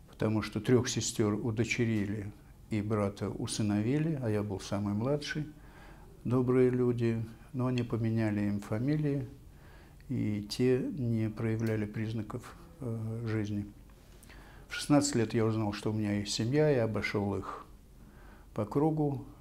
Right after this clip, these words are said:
но отношения не сложились. У их родителей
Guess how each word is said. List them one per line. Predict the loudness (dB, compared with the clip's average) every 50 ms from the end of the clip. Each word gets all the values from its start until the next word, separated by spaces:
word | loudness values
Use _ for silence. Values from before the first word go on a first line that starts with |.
| -20 -20 -20 -10 -2
но | 2 4 6 6 4 2 -2 -12 -8 -4
отношения | -4 -2 0 0 0 2 2 2 2 0 0 0
не | 0 -2 -2
сложились. | -2 -2 -2 -2 -2 -4 -6 -8 -10 -12 -16 -18 -18 -18 -20 -20 -20 -20 -20 -20 -16 -8 -4
У | -2 -2
их | -2 -4 -4
родителей | -4 -4 -2 -2 -4 -4 -4 -6 -6 -4 -2 -2 -4 -4